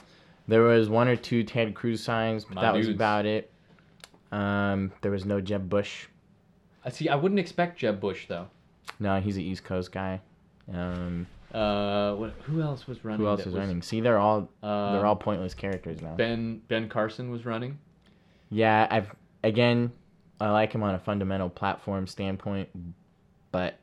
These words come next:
Speaker 1: after
Speaker 2: Rubio?
Speaker 1: he
Speaker 2: Rubio signs?
Speaker 1: There were no Rubio signs,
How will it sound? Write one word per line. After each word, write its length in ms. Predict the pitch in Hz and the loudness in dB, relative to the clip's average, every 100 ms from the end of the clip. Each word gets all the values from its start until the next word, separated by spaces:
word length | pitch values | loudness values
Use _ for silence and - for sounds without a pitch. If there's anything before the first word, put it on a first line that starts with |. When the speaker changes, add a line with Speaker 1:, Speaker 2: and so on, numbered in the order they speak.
| - | -8
Speaker 1:
after 220 | 98 98 | -4 0
Speaker 2:
Rubio? 320 | 107 107 156 175 | 0 2 2 0
Speaker 1:
he 60 | - _ - - _ _ _ _ _ _ - | -4 _ -20 -20 _ _ _ _ _ _ -8
Speaker 2:
Rubio 280 | 107 139 151 | -6 -4 -6
signs? 340 | 160 170 175 - _ _ _ _ _ _ _ _ _ _ _ - | -6 -6 -8 -14 _ _ _ _ _ _ _ _ _ _ _ -14
Speaker 1:
There 80 | 117 | -8
were 40 | 110 | -2
no 140 | 120 | 0
Rubio 420 | 120 110 120 87 78 | 0 0 0 -4 -6
signs, 340 | - 82 82 | -14 -16 -16